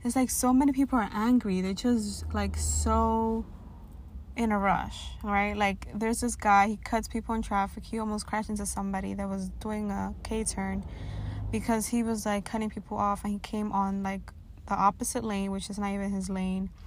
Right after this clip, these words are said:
Um, and it was just ridiculous. And I was just like, "Wow, like, you're really in that rush that you're just gonna put people,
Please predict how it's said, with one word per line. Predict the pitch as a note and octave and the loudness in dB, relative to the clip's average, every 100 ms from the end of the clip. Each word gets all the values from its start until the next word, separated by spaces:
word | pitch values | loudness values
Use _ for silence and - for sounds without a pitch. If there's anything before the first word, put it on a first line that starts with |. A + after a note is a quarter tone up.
| - - - - - - | -18 -16 -16 -14 -14 -6
Um, | - G3+ G3 G3 F#3+ G3 | 2 4 4 2 -2 -4
and | - G#3 G3+ G3+ | -2 0 0 0
it | G#3 | 0
was | B3+ C#4+ - | 0 0 -2
just | G3+ F#3+ | -4 -4
ridiculous. | G3 F#3+ F#3+ G3 F#3+ | -4 -4 -6 -6 -4
And | G3 | -4
I | G#3 | -2
was | A3 | -4
just | G#3+ G3+ | -4 -4
like, | F#3 F3 - | -6 -4 2
"Wow, | F3 F3 E3+ - | 4 4 2 0
like, | - - - - - - - | -4 -6 -8 -12 -14 -16 -6
you're | G#3 G#3+ | 0 0
really | G#3 G#3+ G#3+ | 2 0 0
in | |
that | G#3 G3 G3 | 2 0 0
rush | F#3+ G3 | -2 -2
that | G3 | -4
you're | F#3+ F#3+ | -2 -2
just | F#3+ G3 | -2 -4
gonna | G3 F#3 | -4 -4
put | - G3 - | -4 -6 -6
people, | - F#3+ G3 F#3+ F#3+ | -10 -8 -6 -4 -6